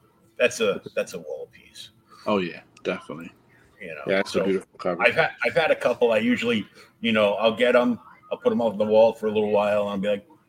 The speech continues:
Speaker 1: "Yeah, I'm kinda sick of this."
Speaker 2: Yeah, I mean, you are
Speaker 1: Uh,
Speaker 2: Joker fan, so I would
Speaker 1: Yeah.
Speaker 2: imagine you need that cover on the wall.
Speaker 1: Yeah, you know, I,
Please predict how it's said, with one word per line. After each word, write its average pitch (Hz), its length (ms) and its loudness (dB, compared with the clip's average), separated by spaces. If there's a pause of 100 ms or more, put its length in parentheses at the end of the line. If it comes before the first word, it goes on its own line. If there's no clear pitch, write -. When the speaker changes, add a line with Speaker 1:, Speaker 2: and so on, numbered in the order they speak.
(560)
Speaker 1:
"Yeah, 170 80 -20
I'm 160 140 -20
kinda 147 240 -12
sick - 260 -10
of 85 60 -14
this." - 360 -12
Speaker 2:
Yeah, 90 180 -8 (220)
I 107 60 -4
mean, 120 220 4
you 117 120 6
are 117 120 8
Speaker 1:
Uh, 117 60 2
Speaker 2:
Joker 107 380 -2
fan, 95 360 -6
so 95 340 -4
I 80 100 -2
would 101 140 2
Speaker 1:
Yeah. 123 80 10
Speaker 2:
imagine 101 400 -2
you 98 100 -2
need 98 200 -2
that 92 200 -4
cover 95 300 -2
on 92 100 -8
the 90 80 -10
wall. 90 340 -4 (500)
Speaker 1:
Yeah, 117 300 6 (880)
you 131 100 -2
know, 110 260 -2 (240)
I, 127 140 -4